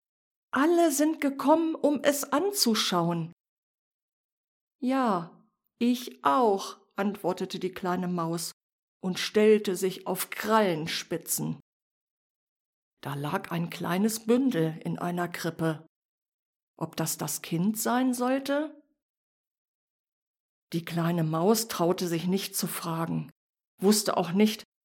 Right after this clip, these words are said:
was sie hier eigentlich tun sollte,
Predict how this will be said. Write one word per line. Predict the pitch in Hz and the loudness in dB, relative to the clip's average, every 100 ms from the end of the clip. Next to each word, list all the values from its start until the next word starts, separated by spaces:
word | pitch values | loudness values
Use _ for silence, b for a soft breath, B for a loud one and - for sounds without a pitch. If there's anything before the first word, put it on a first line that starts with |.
| - | -8
was | 170 - | -4 -4
sie | 160 | -4
hier | - 185 - | -2 -2 0
eigentlich | 196 208 233 220 - | 0 0 0 -4 -4
tun | - 285 330 294 | -4 -2 0 0
sollte, | 190 165 165 165 151 | 2 2 0 -2 -6